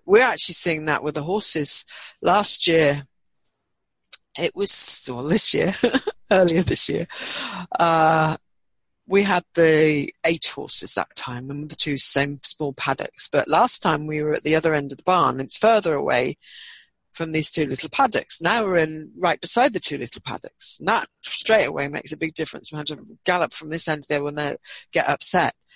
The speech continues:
Now this time, we've barely had any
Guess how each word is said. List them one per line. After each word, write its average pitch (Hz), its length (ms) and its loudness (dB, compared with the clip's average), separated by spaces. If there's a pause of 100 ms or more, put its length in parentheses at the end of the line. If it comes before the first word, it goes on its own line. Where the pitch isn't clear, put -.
(360)
Now 202 140 0
this 311 260 4
time, 170 520 2 (1120)
we've 214 300 -4
barely 269 340 4
had 254 180 0
any 226 280 -2